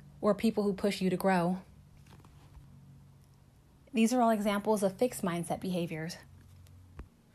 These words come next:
While mindsets are powerful, they can be changed. It's possible to go from "I can't do this" to "I can't do this yet."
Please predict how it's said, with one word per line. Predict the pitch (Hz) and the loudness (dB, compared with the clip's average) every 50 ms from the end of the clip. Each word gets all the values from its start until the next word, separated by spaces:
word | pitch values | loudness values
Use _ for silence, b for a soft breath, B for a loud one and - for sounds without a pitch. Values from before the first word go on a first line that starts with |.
| _ _ | _ _
While | - 226 220 226 | 0 2 6 6
mindsets | 226 233 254 285 277 - 330 330 - - | 6 6 4 2 2 2 2 2 4 4
are | 208 214 | 4 4
powerful, | 214 - - 208 202 208 185 180 - - 156 - - 185 185 - - _ _ _ _ | 4 2 0 0 0 0 0 -2 -4 -6 -8 -6 -6 -8 -10 -12 -16 _ _ _ _
they | - 208 220 | -2 -2 0
can | - 226 214 220 220 | 0 2 2 2 2
be | 208 214 | 0 0
changed. | - - 196 170 160 156 156 156 - - - - _ _ _ _ _ _ _ _ _ _ _ _ _ _ _ | -2 -2 -2 -2 -2 -4 -6 -8 -10 -12 -14 -16 _ _ _ _ _ _ _ _ _ _ _ _ _ _ _
It's | - 233 - | -2 -2 0
possible | - - 233 247 - - - 302 294 | 2 2 2 2 2 0 0 2 2
to | 269 | 2
go | 220 185 208 208 226 | 4 4 4 4 4
from | - 220 190 190 | 4 2 0 2
"I | 180 190 | 0 0
can't | 185 - 226 202 - 170 | 0 -2 -2 -2 -2 -2
do | - 202 196 | -2 -2 -2
this" | 175 165 156 165 185 - - - _ _ _ _ _ _ _ _ _ _ - | -2 -2 -4 -4 -6 -8 -10 -14 _ _ _ _ _ _ _ _ _ _ -4
to | - - 226 202 | 0 4 4 6
"I | 190 185 | 6 4
can't | 190 - 202 - - | 4 0 0 0 0
do | 175 196 190 | 0 0 2
this | 180 180 175 - - | 2 2 0 0 -2
yet." | - 175 185 160 147 - - - - - | -2 0 0 0 0 -2 -4 -4 -4 -4